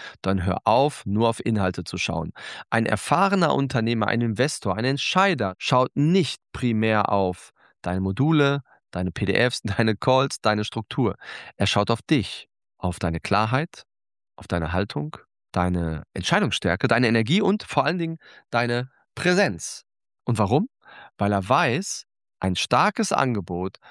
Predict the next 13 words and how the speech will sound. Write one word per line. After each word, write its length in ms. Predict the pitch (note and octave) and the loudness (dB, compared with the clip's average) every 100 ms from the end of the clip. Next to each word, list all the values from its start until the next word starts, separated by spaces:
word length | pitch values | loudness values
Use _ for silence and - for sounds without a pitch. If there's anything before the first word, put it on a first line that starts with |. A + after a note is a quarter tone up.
| - - | -20 -4
aus 200 | A2 - | -2 0
einer 240 | A2 G#2 | -2 -2
schwachen 360 | - B2 D#3 F3+ | 0 0 0 -4
Identität 960 | D#3+ C3 B2+ - C3+ A#2 G#2 A2+ - _ _ _ _ - | -2 -2 -2 -6 -6 -2 -2 -4 -14 _ _ _ _ -2
wird 240 | A#2 C3 | -2 0
scheitern. 720 | - D#3+ D#3 C3 - - - _ _ _ _ _ _ _ _ _ _ | 0 2 0 -2 -6 -6 -14 _ _ _ _ _ _ _ _ _ _
Ein 220 | - G2+ | -2 -2
gutes 380 | G2 G#3 A3 A#2 | 2 0 0 0
Angebot 500 | - G2+ F#2+ G2+ A2+ | 0 2 0 0 2
aus 120 | A2 | 0
einer 200 | A#2+ A2 | 2 0
starken 400 | G2+ - B2 A#2 | 0 2 0 2
Identität 800 | A2+ G#2 G2 F#2+ F#2 C3+ F#3 - | -2 0 -2 -2 -2 0 0 -2